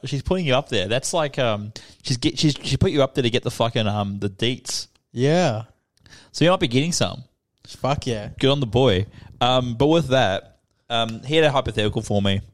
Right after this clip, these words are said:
Speaker 1: And he said he was at a party on the weekend, um, and he was like, "What would you do if, you know, you're at a party, passed out drunk, and your missus just hanging out there, and your dad's at the party too, it's your birthday, your twenty-first, and then your dad goes up to your missus, just slaps her ass,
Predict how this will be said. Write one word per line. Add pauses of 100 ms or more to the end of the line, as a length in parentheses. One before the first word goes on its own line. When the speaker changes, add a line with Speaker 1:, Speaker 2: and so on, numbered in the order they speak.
(160)
Speaker 1:
And
he
said
he
was
at
a
party
on
the
weekend, (120)
um, (600)
and
he
was
like,
"What
would
you
do
if, (380)
you
know,
you're
at
a
party,
passed
out
drunk,
and
your
missus
just
hanging
out
there, (280)
and
your
dad's
at
the
party
too,
it's
your
birthday,
your
twenty-first, (720)
and
then
your
dad
goes
up
to
your
missus,
just
slaps
her
ass,